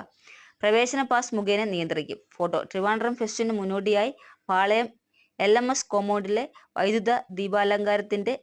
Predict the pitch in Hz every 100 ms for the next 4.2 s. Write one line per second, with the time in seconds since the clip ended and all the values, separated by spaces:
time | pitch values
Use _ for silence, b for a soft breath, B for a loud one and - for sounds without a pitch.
0 | _ _ 175 175 196 208 202 196 208 196
1 | 202 233 - - 196 - - 202 254 -
2 | 170 165 240 b b b - 202 214 220
3 | 214 214 220 - 202 208 196 214 214 240
4 | -